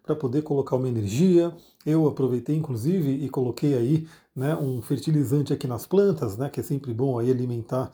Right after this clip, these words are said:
com nutrientes as plantinhas. E tô também dando vazão aí às coisas que eu quero fazer.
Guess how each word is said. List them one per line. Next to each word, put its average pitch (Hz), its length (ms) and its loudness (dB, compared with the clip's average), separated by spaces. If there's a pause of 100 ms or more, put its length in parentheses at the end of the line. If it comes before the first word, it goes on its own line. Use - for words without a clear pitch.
(220)
com - 140 -4
nutrientes 127 640 0
as 123 100 0
plantinhas. 214 640 0 (320)
E 285 80 -2
tô 175 200 4
também 143 340 0 (260)
dando 143 240 2
vazão 123 440 2
aí 123 100 -2
às 131 100 -6
coisas 127 280 -6
que - 80 -6
eu 139 60 0
quero 135 200 0
fazer. 110 380 0